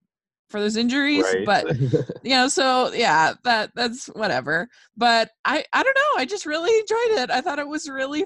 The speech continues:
Speaker 1: fun, and, uh, I thought they did a good, I thought the two lead characters were, were good. They did a good job. And there's other people that kinda come in and out as <laughs> basically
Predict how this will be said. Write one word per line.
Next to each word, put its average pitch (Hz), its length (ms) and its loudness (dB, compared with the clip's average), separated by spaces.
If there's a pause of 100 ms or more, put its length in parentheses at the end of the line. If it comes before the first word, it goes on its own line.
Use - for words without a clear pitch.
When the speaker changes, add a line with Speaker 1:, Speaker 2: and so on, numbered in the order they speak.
Speaker 1:
fun, 262 480 -4 (100)
and, 220 460 -2 (500)
uh, 202 280 2
I 208 100 -2
thought 214 400 -2
they 214 440 -6 (140)
did 226 180 -6
a 214 40 -4
good, 208 220 -10 (120)
I 208 120 -4
thought 208 180 -10
the 208 60 -12
two 202 280 -12
lead 196 220 -12
characters 214 720 -10
were, 180 300 -14 (380)
were 185 200 -12
good. 202 360 -4 (240)
They 180 160 -10
did 180 180 -12
a 180 40 -12
good 185 180 -12
job. 208 420 -2 (720)
And 180 180 -6
there's 202 140 -6
other 233 160 -6
people 208 280 -10
that 190 120 -12
kinda 190 220 -8
come 185 240 -8
in 175 120 -10
and 175 140 -8
out 170 200 -2
as 165 380 -10
<laughs> - 140 -4
basically - 540 -12